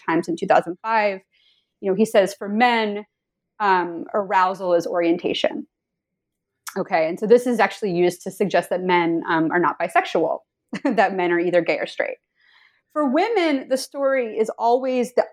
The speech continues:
is kind of the opposite. <laughs> Like, it's, the idea is always beginning in the research in, in the sixties and seventies and onward, is that women are more li-, are, mo-, are more likely to have this discordance. Um, but this is,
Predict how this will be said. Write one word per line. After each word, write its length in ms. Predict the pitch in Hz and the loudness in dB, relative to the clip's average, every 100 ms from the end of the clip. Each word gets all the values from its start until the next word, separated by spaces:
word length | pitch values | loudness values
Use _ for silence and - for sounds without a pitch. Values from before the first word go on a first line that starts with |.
| - | -2
is 140 | 226 | -4
kind 200 | - 240 | -2 -2
of 80 | 214 | 0
the 100 | - | 2
opposite. 560 | 147 156 - 190 220 - | 2 2 0 -2 -2 -2
<laughs> 100 | 330 | 0
Like, 160 | 277 254 | 0 0
it's, 160 | 262 | -4
the 160 | 208 220 | -2 0
idea 400 | 214 214 233 214 | 0 0 0 0
is 140 | 208 | -2
always 840 | 202 214 247 294 202 175 175 165 _ _ 226 | -4 -2 0 0 -2 -2 -2 -4 _ _ -6
beginning 580 | 175 247 254 220 190 | -2 0 0 -2 -4
in 140 | 190 190 | 0 2
the 100 | 185 | 2
research 440 | 180 - 180 170 | 0 -2 -4 2
in, 280 | 175 170 165 | 2 2 0
in 200 | 175 170 | 0 2
the 80 | 170 | 2
sixties 340 | - 170 175 | 0 -2 -2
and 160 | 170 170 | -2 -2
seventies 360 | 165 160 165 165 | 0 0 0 -4
and 80 | - | -6
onward, 480 | 214 262 208 170 170 - _ _ | -2 0 0 -2 -6 -12 _ _
is 100 | 202 | -6
that 220 | 202 196 220 | -4 -2 0
women 240 | 247 254 | 0 0
are 100 | 240 | 0
more 180 | 214 190 | 0 0
li-, 140 | 196 - | -2 -2
are, 80 | 214 | 0
mo-, 180 | 202 202 202 | 0 0 -2
are 120 | 208 | -2
more 240 | 226 254 | 2 2
likely 280 | 233 226 208 | 2 -2 -4
to 60 | 185 | 0
have 280 | 180 170 | 2 2
this 160 | 175 - | 0 -8
discordance. 1040 | 170 - - - 185 170 - _ _ _ _ _ _ _ _ _ _ 226 | -12 -16 -12 0 0 0 -8 _ _ _ _ _ _ _ _ _ _ -2
Um, 400 | 208 185 180 _ _ _ _ _ 233 _ | 0 0 -4 _ _ _ _ _ -20 _
but 200 | 330 254 | 0 0
this 180 | 392 440 | 0 4
is, 260 | 480 320 | 4 4